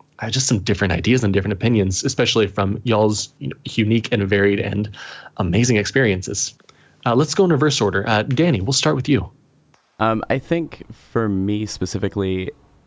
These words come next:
Speaker 2: using tabletop R P Gs has given me a way of, of exploring myself, right? I play a lot of one-shots, so if you sit down to play a one-shot,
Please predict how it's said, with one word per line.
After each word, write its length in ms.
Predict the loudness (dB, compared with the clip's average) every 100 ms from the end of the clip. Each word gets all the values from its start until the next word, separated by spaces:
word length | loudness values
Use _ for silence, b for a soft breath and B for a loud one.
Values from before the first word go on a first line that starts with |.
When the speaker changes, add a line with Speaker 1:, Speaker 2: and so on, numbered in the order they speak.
| _ _ _ -8
Speaker 2:
using 400 | -2 -2 0 -2
tabletop 420 | -2 -4 -6 -2
R 140 | -2
P 160 | -2 -4
Gs 240 | -2 -2
has 160 | -4 -2
given 240 | -2 0
me 100 | 0
a 80 | -2
way 280 | -2 -2 -2
of, 280 | -2 -4 -8 -20 -20 _ _ _ -2
of 80 | -2
exploring 420 | -2 -4 -2 -2
myself, 580 | -2 -4 -6 -6 -12 -14
right? 420 | -4 -2 -2 -2
I 120 | -4 -2
play 180 | 0
a 60 | 0
lot 120 | 0
of 60 | -2
one-shots, 580 | -2 -2 0 -4 -4 -4
so 100 | -2
if 100 | -2
you 80 |
sit 140 | -2 0
down 160 | 0
to 60 | 0
play 120 | 0
a 80 | 0
one-shot, 560 | 0 -2 -2 -2 -2